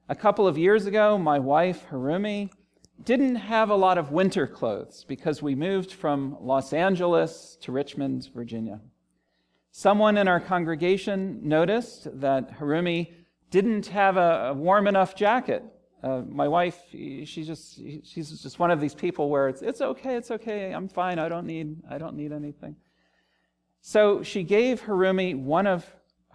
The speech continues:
her own jackets. This woman gave her own jacket to Harumi, um, so that she would be warm through the winter season.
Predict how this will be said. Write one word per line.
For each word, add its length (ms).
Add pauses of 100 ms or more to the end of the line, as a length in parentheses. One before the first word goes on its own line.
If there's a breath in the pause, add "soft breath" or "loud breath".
(260 loud breath)
her 220
own 160
jackets. 520
This 160
woman 220
gave 200
her 220
own 200
jacket 500
to 240
Harumi, 480 (880)
um, 340 (120)
so 200
that 160
she 300
would 200
be 140
warm 640 (180)
through 240
the 100
winter 380
season. 540